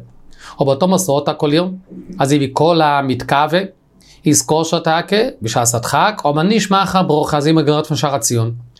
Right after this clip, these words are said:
אבער עס איז בעסער ביי אנדערע מי פירות, ווייל עיקר מים, אז איך מאך מיין רמ"א, וכל שכן אין מותר, דאס איז בעסער ווי מי פירות. אבער שמן מיט הוניג, ווארט געמיינט פון שולחן ערוך מיט נאך, אז ווי באלד זי מאכט נישט ריין, צו דאס איז שמיר צחון,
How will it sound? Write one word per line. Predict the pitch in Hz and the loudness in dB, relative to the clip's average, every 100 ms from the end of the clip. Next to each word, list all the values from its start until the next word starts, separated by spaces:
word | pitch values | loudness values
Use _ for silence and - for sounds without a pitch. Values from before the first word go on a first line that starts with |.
| - - - | -20 -6 0
אבער | 127 | 2
עס | - | 2
איז | 147 | 2
בעסער | 127 220 - 180 | 4 4 4 2
ביי | 147 170 | 2 2
אנדערע | 240 202 165 | 2 2 4
מי | 160 156 | 2 2
פירות, | 160 156 160 | 0 2 2
ווייל | 147 147 | 0 -2
עיקר | 175 214 - 180 | 0 -2 0 2
מים, | 214 214 202 185 - _ - | 4 2 2 -2 -10 _ -2
אז | 117 | 2
איך | 139 | 4
מאך | 139 143 151 | 2 0 0
מיין | 147 | 0
רמ"א, | 170 202 | 2 2
וכל | 131 120 302 269 | 2 0 0 0
שכן | - 185 | 0 2
אין | 165 | 4
מותר, | 170 170 165 156 151 - _ _ | 4 4 2 0 -2 -8 _ _
דאס | 175 185 | 0 2
איז | 156 | 2
בעסער | 139 190 185 147 | 2 2 2 2
ווי | |
מי | 147 151 151 | 2 2 0
פירות. | 104 92 92 - - _ _ _ _ _ _ - - - - | -2 -2 -4 -6 -10 _ _ _ _ _ _ -20 -20 -6 0
אבער | 110 101 | 2 2
שמן | - 175 196 165 113 | 2 2 2 0 0
מיט | 101 117 | -4 0
הוניג, | 170 226 190 185 185 - - _ - | 2 4 4 2 -2 -12 -20 _ 0
ווארט | 151 175 | 2 4
געמיינט | 156 165 | 2 2
פון | 151 | 0
שולחן | 151 135 143 | 0 2 2
ערוך | 135 123 139 135 | 2 2 0 0
מיט | 113 | 0
נאך, | 160 190 185 - - - - | 2 2 0 -6 -18 -20 -8
אז | 127 | 0
ווי | 117 | 2
באלד | 131 151 | 2 0
זי | 151 | -2
מאכט | 135 147 - | -2 -2 -4
נישט | 117 - | -4 -2
ריין, | 135 180 180 175 165 | 0 2 2 0 -2
צו | 120 131 | 0 0
דאס | 131 | 0
איז | 117 | -4
שמיר | - 151 151 | 0 2 2
צחון, | 131 117 196 196 185 | 2 2 2 2 -2